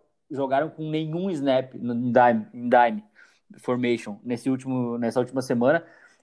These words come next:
E, cara, o Pe-, eh, digo, e o Packers tem, usa cinquenta e três ponto sete por cento de dime na temporada. Sabe com quantos por cento tem o segundo time que vem? É o Panthers, com trinta e sete ponto oito. Ou seja,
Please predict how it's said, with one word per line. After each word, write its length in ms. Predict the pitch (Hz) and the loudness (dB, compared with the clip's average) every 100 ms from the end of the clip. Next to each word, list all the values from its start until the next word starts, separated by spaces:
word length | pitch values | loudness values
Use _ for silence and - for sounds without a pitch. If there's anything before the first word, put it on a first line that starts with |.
| _ | _
E, 120 | 151 | -4
cara, 260 | 135 165 202 | 2 4 4
o 80 | 131 | 4
Pe-, 260 | 139 139 147 | 4 2 2
eh, 340 | 135 127 135 | 0 0 -4
digo, 320 | 135 160 170 160 151 - | -6 -6 -6 -12 -16 -2
e 80 | 156 | 0
o 60 | |
Packers 320 | 131 147 170 | 2 2 0
tem, 100 | 165 170 - - | -6 -10 -12 -8
usa 280 | 143 156 147 | -4 -4 -6
cinquenta 480 | - 139 180 220 208 | -12 0 2 2 0
e 40 | |
três 200 | 180 185 | 2 2
ponto 220 | 185 185 | 2 -4
sete 240 | - 156 160 | 0 0 -2
por 180 | - 160 | -4 -4
cento 400 | - 151 180 170 | 0 -2 0 -2
de 140 | 123 | 0
dime 400 | 117 120 151 156 _ - | 4 6 4 0 _ -6
na 220 | 123 117 | 0 2
temporada. 600 | 131 123 120 120 156 156 _ | 2 4 6 6 4 -2 _
Sabe 340 | _ - 156 185 | _ 2 2 0
com 140 | 190 | -8
quantos 520 | - 180 214 208 - _ | -10 -8 -8 -12 -20 _
por 120 | 156 | -14
cento 260 | 139 151 160 | -8 -8 -6
tem 120 | 160 | -8
o 180 | 160 151 | -6 -10
segundo 420 | - - 135 190 190 | -12 -8 -2 -2 -2
time 300 | - 165 160 | -4 -4 -2
que 100 | 120 | -2
vem? 320 | 131 208 _ _ _ _ _ _ _ _ | -2 -2 _ _ _ _ _ _ _ _
É 80 | 117 | 0
o 60 | 123 | 0
Panthers, 460 | - 156 156 131 | 4 4 4 0
com 120 | - | -2
trinta 380 | 127 147 185 196 | -4 0 2 4
e 100 | 175 | 2
sete 360 | - 151 156 - | 2 0 0 -2
ponto 260 | 151 131 | -4 0
oito. 220 | 123 123 131 | 0 0 0
Ou 80 | |
seja, 260 | 127 143 104 | 2 2 2